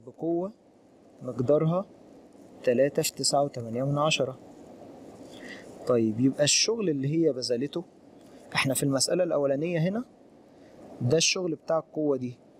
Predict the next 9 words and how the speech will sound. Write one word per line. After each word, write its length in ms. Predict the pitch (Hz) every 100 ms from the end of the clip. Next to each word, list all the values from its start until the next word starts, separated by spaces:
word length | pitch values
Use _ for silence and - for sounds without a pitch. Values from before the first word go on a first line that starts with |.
| - - -
وطبعا 420 | 123 - 151 143
احنا 200 | 135 139
عارفين 320 | 127 123 160 156
إن 160 | 131
الشغل 400 | 123 - 160 135
بتاع 220 | 123 156
الوزن 340 | 143 139 143 135
هيبقى 300 | 127 139 135
بكام؟ 420 | - 135 139 131